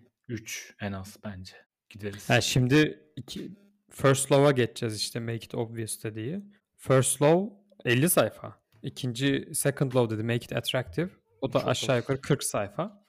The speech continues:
Speaker 1: Hı hı.
Speaker 2: Yani ben okuruz gibime geliyor.
Speaker 1: Bakalım işte ya abi. Bence,
Speaker 2: Okey.
Speaker 1: e,
Speaker 2: Tamam.
Speaker 1: yani dördünü birlikte bitirebiliriz bile yani belki. Bir anda bakarsın.
Speaker 2: Yani dördünü bitirirsek bir şey kalmıyor ki geriye. Zaten otuz
Speaker 1: Evet,
Speaker 2: sayfa falan
Speaker 1: yok,
Speaker 2: kalıyor.
Speaker 1: işte advanced
Speaker 2: Seksen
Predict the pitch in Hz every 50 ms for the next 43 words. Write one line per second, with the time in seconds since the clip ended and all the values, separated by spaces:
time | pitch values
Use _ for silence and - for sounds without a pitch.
0 | _ _ - 113 113 143 151 - _ _ _ _ - - 110 101 101 104 101 104
1 | 117 113 110 104 104 - 87 - - 165 139 - - 170 175 131 113 107 95 -
2 | 104 104 101 104 95 98 104 104 104 - _ _ _ _ _ - - - - -
3 | - - - - - - - - _ - - - - - 123 120 135 - - 233
4 | 240 262 240 - - - - 147 135 135 139 147 143 139 139 135 139 143 139 143
5 | 147 151 151 147 156 160 156 151 139 139 143 143 143 143 139 139 _ _ _ -
6 | - - - - - _ _ _ 135 135 143 147 151 156 147 127 151 156 160 165
7 | 160 165 165 160 156 156 151 156 151 - - 160 147 147 - - - 156 147 147
8 | 151 160 151 131 123 - - - _ _ _ _ 117 123 123 120 120 117 120 120
9 | 120 120 117 123 120 113 - _ _ _ _ _ - 123 127 120 117 117 117 113
10 | 120 120 117 - _ - 113 - - 120 117 113 - - - - - - _ _
11 | _ _ _ _ - 120 107 98 98 - 110 110 110 107 101 123 123 123 117 123
12 | - - 131 131 127 - - - - - - - - 139 127 - - 131 135 156
13 | 180 175 - - - - 110 107 113 113 110 113 117 113 - 127 120 120 120 127
14 | 131 127 127 123 117 113 - 117 107 - - - 127 117 110 135 139 - 127 123
15 | 104 107 110 104 131 123 120 113 117 127 123 123 123 127 - - - - - -
16 | - _